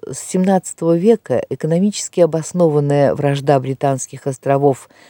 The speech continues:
с засильем католической церкви на континенте не только приобретала заострённые формы, но и была окрашена моментами вражды национальной. Ирландцы, шотландцы и бритты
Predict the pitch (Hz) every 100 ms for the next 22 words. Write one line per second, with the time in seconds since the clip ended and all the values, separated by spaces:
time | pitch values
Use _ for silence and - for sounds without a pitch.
0 | _ 135 127 156 - 165 131 131 120 -
1 | 143 143 139 - - 127 - 196 - 131
2 | 123 139 123 139 127 123 - 113 - -
3 | - - _ 175 180 262 - 220 175 -
4 | 175 175 165 170 175 165 147 156 151 -
5 | 160 156 151 156 - 156 120 120 117 -
6 | _ _ _ - 220 226 214 214 220 -
7 | 185 196 - 180 170 151 139 170 185 180
8 | 170 151 139 143 131 165 - 160 - 175
9 | 185 165 123 95 - - _ _ _ _
10 | _ _ _ 220 202 160 151 147 - 160
11 | - 131 - 135 127 131 - - 113 135
12 | 131 131 131 _ 156 160